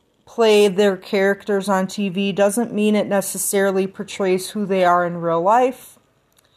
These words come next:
But it was something about Grace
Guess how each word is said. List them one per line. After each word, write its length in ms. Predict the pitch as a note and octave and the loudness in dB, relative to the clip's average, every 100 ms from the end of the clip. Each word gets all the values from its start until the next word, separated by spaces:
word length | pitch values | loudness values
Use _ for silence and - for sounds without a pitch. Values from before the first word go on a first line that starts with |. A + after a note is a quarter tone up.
| _ _ _ _ _ _ - E3 | _ _ _ _ _ _ -20 -4
But 480 | A#3+ A#3 A3+ - - _ | 2 6 6 2 -8 _
it 60 | A3 | -2
was 240 | A3 A3 | -2 0
something 460 | C#4 C4 B3 C#4+ C4+ | 0 0 0 0 0
about 640 | G#3+ A3 G#3 G#3 G3+ - _ _ _ _ _ _ _ _ _ G3+ | 4 4 6 6 4 -2 _ _ _ _ _ _ _ _ _ -20
Grace 840 | E3 F#3+ G3+ F#3+ G3+ G#3 - - | -10 0 2 2 0 -2 -6 -8